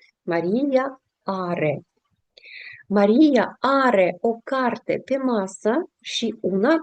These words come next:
пе канапя. Марія аре о карте пемаса ші уна пе канапя.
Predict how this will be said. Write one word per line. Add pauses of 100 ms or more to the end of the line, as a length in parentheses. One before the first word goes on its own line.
пе
канапя. (680)
Марія
аре (100)
о
карте (120)
пемаса (100)
ші
уна (160)
пе
канапя.